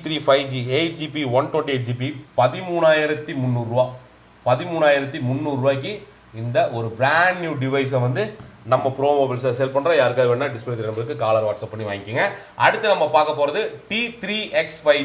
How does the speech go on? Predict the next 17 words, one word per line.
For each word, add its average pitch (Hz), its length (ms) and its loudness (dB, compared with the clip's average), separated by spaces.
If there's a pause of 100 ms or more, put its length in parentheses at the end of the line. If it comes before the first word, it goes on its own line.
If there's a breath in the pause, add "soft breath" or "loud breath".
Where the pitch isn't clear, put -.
ஜி, 214 80 -2 (500 loud breath)
எயிட் 208 240 0
ஜிபி, 202 200 -6 (120)
ஒன் 151 120 2
டுவெண்ட்டி 151 220 -2
எயிட் 120 140 -4
ஜிபி. 110 180 -8 (640)
இதுவும் 165 300 -2 (100)
சூப்பரா 160 360 4
இருக்கும், 151 320 -2
கேமரா 143 360 6
எல்லாமே 143 280 2
நல்லா 139 220 4
இருக்கும். 175 280 -4
ஃபைவ் 131 220 0
ஜி 139 140 -4
டிவைஸ், 139 320 -4